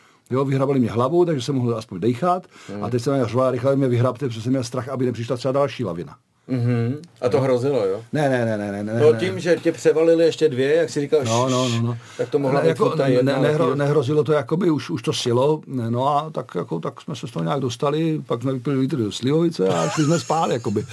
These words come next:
Speaker 1: Ale kluci usnuli a já jsem teda neusnul, já jsem
Speaker 2: No,
Speaker 1: teda
Speaker 2: jasný.
Speaker 1: s nervama takový, nebo ne, s nervama, to ne, ale byl jsem v takovým stresu, no, takže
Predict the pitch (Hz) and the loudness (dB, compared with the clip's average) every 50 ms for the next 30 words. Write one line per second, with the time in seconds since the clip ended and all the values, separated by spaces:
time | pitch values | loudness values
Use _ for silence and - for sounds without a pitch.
0 | - - - - - - - 123 151 - - 180 - 180 180 151 117 147 170 165 | -12 -14 -14 -14 -10 -4 0 0 0 2 0 0 2 2 2 2 2 0 0 2
1 | 165 170 165 156 147 135 - 160 151 156 160 156 147 143 120 120 123 104 92 - | 2 2 2 0 -2 -2 -4 -4 -2 -2 -2 0 -2 -2 -4 -4 -6 -8 -8 -8
2 | - 113 107 104 107 110 113 113 117 - - - 117 113 107 104 104 117 113 113 | -6 -4 -2 0 0 2 2 0 -2 -2 -4 -4 -4 -4 -4 -4 -2 -2 0 0
3 | 113 117 117 117 113 117 120 - - 101 - - 117 117 113 127 120 123 127 143 | 0 0 0 0 0 0 -2 -4 -6 -10 -6 -4 -4 -4 -2 -2 -2 0 0 0
4 | 147 147 120 117 113 113 113 113 113 127 175 175 165 165 143 113 - - - - | 0 -2 -4 -4 -4 -4 -2 -2 -2 -2 0 0 0 -2 -4 -6 -10 -20 -20 -20
5 | - - - - 104 117 123 127 - 147 135 - - 117 120 - 143 139 120 110 | -20 -16 -10 -6 -2 -2 -2 0 0 -2 -2 -2 -4 -6 -4 -2 -2 0 -2 -2
6 | 117 - 110 113 - - - 156 160 151 156 165 160 160 156 156 151 - - 170 | -4 -6 -8 -6 -6 -4 -4 -4 -2 -2 -2 -4 -4 -6 -8 -10 -12 -12 -12 -10